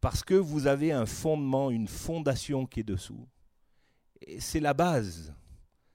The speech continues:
C'est la base. Et la foi, c'est l'assurance.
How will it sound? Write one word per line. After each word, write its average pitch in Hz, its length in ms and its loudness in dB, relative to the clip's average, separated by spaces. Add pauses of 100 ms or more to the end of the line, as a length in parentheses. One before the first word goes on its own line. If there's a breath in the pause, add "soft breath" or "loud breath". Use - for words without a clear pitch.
(140)
C'est - 180 -4
la 127 140 2
base. 110 420 0 (320 loud breath)
Et 101 100 -6
la 113 120 -4
foi, 190 380 0
c'est - 260 -4
l'assurance. 151 1300 -4